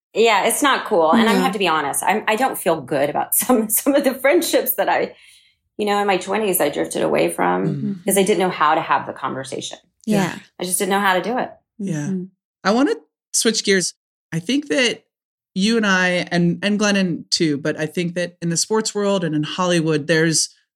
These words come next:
Speaker 3: the old boys club.
Speaker 1: Mm-hmm.
Speaker 3: And you've
Speaker 1: Mm-hmm.
Speaker 3: experienced it, and you've somehow not only survived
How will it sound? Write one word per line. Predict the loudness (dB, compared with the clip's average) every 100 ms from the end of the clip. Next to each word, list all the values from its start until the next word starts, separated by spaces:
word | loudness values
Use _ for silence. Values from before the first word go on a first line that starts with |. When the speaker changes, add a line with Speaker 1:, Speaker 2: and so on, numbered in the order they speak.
| _
Speaker 3:
the | -6 -2
old | 0 0
boys | 0 0 0
club. | -2 -8 -14 -16 -20 _ _ _ _
Speaker 1:
Mm-hmm. | -6 0
Speaker 3:
And | 2
you've | 4 6
Speaker 1:
Mm-hmm. |
Speaker 3:
experienced | 4 4 2 2 2 0 0
it, | 2 0 -2 -4
and | -2
you've | 0 0 0
somehow | 0 2 2 2 2
not | 2 0
only | 0 -2
survived | -2 -2 -2 0 2 2 2 0 -6 -12